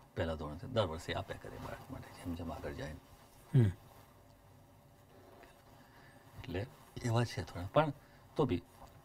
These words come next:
Speaker 1: major chunk સ્ટ્રે-, જેને કહીએ ને કે જે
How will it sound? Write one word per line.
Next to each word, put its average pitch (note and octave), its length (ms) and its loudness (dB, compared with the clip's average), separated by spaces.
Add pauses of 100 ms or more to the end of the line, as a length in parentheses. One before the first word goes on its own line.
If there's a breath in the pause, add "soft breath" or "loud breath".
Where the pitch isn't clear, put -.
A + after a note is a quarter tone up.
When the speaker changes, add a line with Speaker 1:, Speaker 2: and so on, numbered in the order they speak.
(200)
Speaker 1:
major D3 340 8
chunk C#3+ 420 4 (760)
સ્ટ્રે-, - 640 -2
જેને F#2 200 -2
કહીએ F2+ 180 -6
ને D2 180 -8
કે E2+ 60 -10
જે F#2+ 260 -10